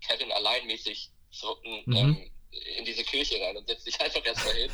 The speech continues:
Speaker 1: <laughs> weil du keinen Plan hast, aber hab's dann gelassen. Und dann hab ich auch wirklich irgendwann den Weg gefunden und bin dann doch heil angekommen.
Speaker 2: Ach, geil.
Speaker 1: Äh, konnte erstmal pennen und dann, äh, ging's halt irgendwann weiter zum South by.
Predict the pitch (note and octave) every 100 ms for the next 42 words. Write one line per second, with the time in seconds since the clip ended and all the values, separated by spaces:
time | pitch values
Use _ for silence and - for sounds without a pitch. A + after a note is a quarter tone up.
0 | - - - - - - - - - A4
1 | - D4 D#4+ - - - - A#2+ - B2
2 | - C#3 C#3 B2+ A2+ - G2+ G#2 G#2 -
3 | G#2+ G#2+ G2 - - A#2 B2+ - G2+ G2+
4 | G#2+ G#2 - G2 G#2+ G#2+ G2+ - G#2 G#2
5 | F#2+ F#2+ - F#2 - - F#2+ F2+ F2+ F2+
6 | F2+ F2+ - - - F#2 - F2 F2+ -
7 | - F2+ E2+ E2+ - - - - - -
8 | - E2 - F#2+ F2+ E2+ - - - -
9 | - - - - F2 F2+ F2+ A2+ G#2+ F#2
10 | G2+ F2+ F#2 - G2+ G2+ F#2 F#2 F#2 F2+
11 | F2 F2 E2+ - - - F#2 - F2+ -
12 | F#2+ F#2 F2+ F#2 F#2 F2+ - F2+ - F#2+
13 | - F2+ F2 F#2